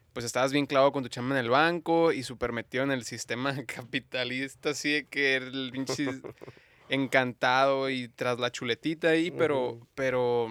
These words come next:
Speaker 1: o sea, yo, yo empecé a notar así como que estabas inconforme y luego inclusive te querías ir a trabajar a otra parte, ¿no? A Canadá, creo.
Speaker 2: Sí,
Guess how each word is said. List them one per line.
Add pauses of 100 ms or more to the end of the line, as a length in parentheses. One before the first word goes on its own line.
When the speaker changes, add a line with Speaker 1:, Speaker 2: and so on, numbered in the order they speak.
(560)
Speaker 1:
o
sea,
yo,
yo
empecé
a
notar
así
como
que
estabas
inconforme
y
luego
inclusive
te
querías
ir
a
trabajar
a
otra
parte,
¿no?
A
Canadá,
creo.
Speaker 2:
Sí,